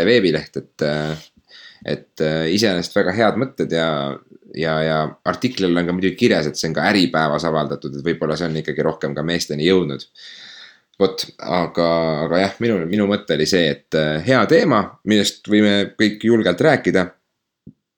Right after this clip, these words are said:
aga ta võiks olla näiteks, äh, ma ei tea, mingisuguses Postimehe, mingisuguses üldrubriigis, et võib-olla jah, meesteni see sisu nii palju ei jõua, kui see jätab sellise naistele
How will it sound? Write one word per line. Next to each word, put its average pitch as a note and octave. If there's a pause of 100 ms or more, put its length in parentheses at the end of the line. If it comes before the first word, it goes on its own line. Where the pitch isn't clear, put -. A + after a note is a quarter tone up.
(300)
aga F2 (200)
ta G2
võiks F#2+
olla G2+
näiteks, F2+
äh, D#2 (300)
ma C#2+
ei C2
tea, C2+ (360)
mingisuguses D#2
Postimehe, D2
mingisuguses C#2
üldrubriigis, F#2+ (360)
et -
võib-olla E2
jah, F2
meesteni F2
see D2
sisu E2
nii D#2
palju D2+
ei D#2+
jõua, F#2+
kui C#2
see C#2+
jätab D2
sellise C#2+
naistele D2